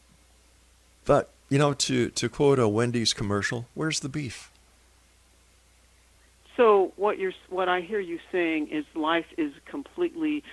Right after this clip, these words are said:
Speaker 2: we are purely left-brained individuals, that our right hemisphere of our brain serves no purpose.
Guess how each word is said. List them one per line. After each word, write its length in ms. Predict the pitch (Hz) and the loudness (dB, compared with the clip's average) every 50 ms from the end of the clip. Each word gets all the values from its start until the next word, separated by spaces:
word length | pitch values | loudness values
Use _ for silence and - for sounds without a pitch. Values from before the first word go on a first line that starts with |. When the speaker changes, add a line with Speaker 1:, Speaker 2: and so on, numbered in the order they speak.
| - - - | -20 -16 -6
Speaker 2:
we 160 | - 175 170 170 | -2 0 2 2
are 100 | 156 143 | 2 0
purely 680 | - - - - - 220 226 226 208 202 196 185 175 156 | -4 -8 -14 -10 -6 -4 -2 -2 0 0 0 0 -2 -2
left-brained 960 | 151 143 147 156 165 - - - _ - 156 147 139 139 139 135 135 127 - - - | -4 -2 -2 -2 -4 -4 -8 -18 _ -10 -8 -6 -6 -4 -4 -6 -6 -8 -10 -10 -8
individuals, 720 | 156 147 139 131 135 117 123 117 - - 127 - - - - - - _ _ _ _ _ - - - | -6 -6 -6 -6 -8 -8 -8 -8 -8 -10 -14 -14 -14 -16 -18 -20 -20 _ _ _ _ _ -20 -4 2
that 160 | - 170 156 - | 4 4 4 4
our 260 | - 156 151 147 143 | 2 2 2 2 2
right 440 | 131 131 147 151 160 165 170 165 - _ _ _ _ _ _ | 0 -2 0 2 4 4 4 2 0 _ _ _ _ _ _
hemisphere 640 | - - 170 165 156 156 - - - 165 151 143 - - | -6 -2 0 0 0 -2 -4 -6 -4 -2 -2 -2 -2 -4
of 160 | 147 135 - | -6 -4 -4
our 140 | 139 131 127 | -4 -4 -4
brain 500 | 123 143 143 143 139 135 131 127 135 - _ _ _ _ _ _ _ - - - | -4 -4 -2 -2 -2 -2 -4 -6 -10 -14 _ _ _ _ _ _ _ -20 -8 -2
serves 260 | - 175 160 143 120 - | 0 0 0 0 -2 -4
no 140 | 143 135 | -4 -4
purpose. 380 | 131 - 135 120 - - - - | -4 -6 -8 -8 -8 -10 -14 -18